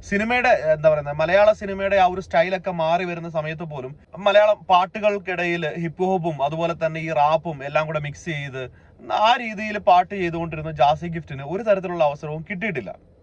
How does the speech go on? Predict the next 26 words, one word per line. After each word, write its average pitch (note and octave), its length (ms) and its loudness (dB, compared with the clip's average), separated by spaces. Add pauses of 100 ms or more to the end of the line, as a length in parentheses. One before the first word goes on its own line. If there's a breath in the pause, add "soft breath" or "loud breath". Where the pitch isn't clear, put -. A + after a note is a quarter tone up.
(160)
ഞാനിപ്പോ A#3 280 2
ഇത് B3+ 160 -6 (120)
പറയാനുള്ള G#3+ 420 6
ഒരു G3+ 120 -6
കാരണം, B2+ 360 4
ഇത് A3+ 300 -2
കഴിഞ്ഞ G#3 200 4
ദിവസം, E3+ 380 -6
ഏ, - 20 -8
നമ്മുടെ D3 280 -2
കൈലാഷ് F#3+ 520 2
അഭിനയിക്കുന്ന D#3 680 -6
ഒരു G3+ 140 -6
പുതിയൊരു F#3 400 -6
സിനിമ, C#3+ 260 -10
ജയരാജ് D#3+ 460 4
സംവിധാനം D3 420 -6
ചെയ്യുന്ന D3 180 -8
പുതിയ E3 220 -8
സിനിമയുടെ D3 500 -6 (100)
ഒരു C4 80 -2
ഓൺലൈൻ A3 460 6
മീഡിയ F#3+ 400 0
ഇന്റർവ്യൂ F3 440 0
നടന്നുകൊണ്ടിരിക്കുകയാണ്. C#3 680 -4
ഇരിക്കുന്നയാൾ F#3 540 2